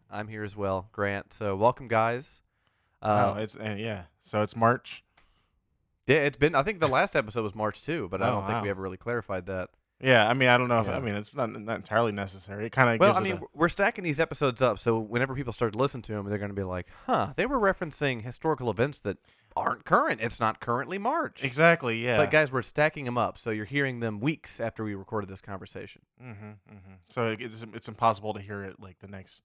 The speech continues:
Speaker 2: the next day, uh, and
Speaker 1: No, at
Speaker 2: as
Speaker 1: this
Speaker 2: far as
Speaker 1: point,
Speaker 2: at
Speaker 1: yeah.
Speaker 2: this point, no.
Speaker 1: But eventually, when they start rolling out and, uh, you know, when the fans really start to kick up and demand more, they demand daily
Speaker 2: <laughs>
Speaker 1: episodes.
Speaker 2: Daily.
Speaker 1: Daily.
Speaker 2: Hourly.
Speaker 1: Hourly, minutely episodes, which
Speaker 2: Jeez.
Speaker 1: will, it, we're, <laughs>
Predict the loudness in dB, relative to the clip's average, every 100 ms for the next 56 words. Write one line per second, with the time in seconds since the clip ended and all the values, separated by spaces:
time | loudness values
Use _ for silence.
0 | _ _ _ -12 -12 -8 -4 -4 -4 -8
1 | -8 -6 -6 -6 0 2 2 0 2 0
2 | 0 -2 -4 -8 -8 -8 -10 -12 -14 -14
3 | -16 -18 -20 _ _ 0 2 0 0 0
4 | 0 -2 -4 -2 0 4 4 4 2 -2
5 | -2 -6 -8 -6 -4 -2 -4 -6 -12 -12
6 | -8 -6 -8 -8 -4 -2 -2 -6 -12 -18
7 | -20 _ -4 -4 -6 -12 -6 -4 -2 -2
8 | -4 -4 -6 -2 2 2 2 0 -2 -6
9 | -2 -2 0 -2 -2 -2 0 2 0 -4
10 | -10 -20 -4 0 0 -2 -14 _ 2 2
11 | 0 -4 0 2 2 -2 -6 0 2 4
12 | 2 0 0 -2 -2 -2 -2 -2 -4 -2
13 | 0 -2 -6 0 0 2 2 4 2 -2
14 | -4 -10 -18 -4 0 0 0 -8 _ -12